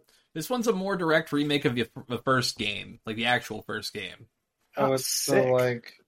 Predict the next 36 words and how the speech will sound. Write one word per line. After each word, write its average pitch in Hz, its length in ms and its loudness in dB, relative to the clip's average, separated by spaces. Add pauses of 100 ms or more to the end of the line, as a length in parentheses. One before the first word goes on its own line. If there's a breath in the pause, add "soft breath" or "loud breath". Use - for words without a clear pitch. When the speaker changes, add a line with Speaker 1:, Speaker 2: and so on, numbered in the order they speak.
Speaker 2:
it's 123 240 -4
set 127 480 4
in 123 220 2
the 117 180 0
old-timey 120 720 2
days, 117 500 2
and 113 160 -4
it's 107 100 -4
Speaker 1:
Yep. 135 180 4
Speaker 2:
got 110 120 0
a 110 80 -2
guy 110 280 0
with 117 180 0
a 110 60 0
mustache 113 840 2
exploring 117 400 -6
Speaker 1:
Yeah, 127 240 6
Speaker 2:
a 127 40 4
Speaker 1:
um, 123 40 -2
Speaker 2:
house. 117 340 -2
Speaker 1:
David 160 500 0
Harwood's 156 580 0
playing 151 340 0
him, 160 240 0
and 123 220 0
then, 127 260 4
um, 113 420 2
oh, 120 200 2
I 117 80 2
forgot 120 240 2
who 131 60 0
the 113 100 -2
lady 110 240 0
was 104 160 -4
playing, 113 520 0
um, 104 520 0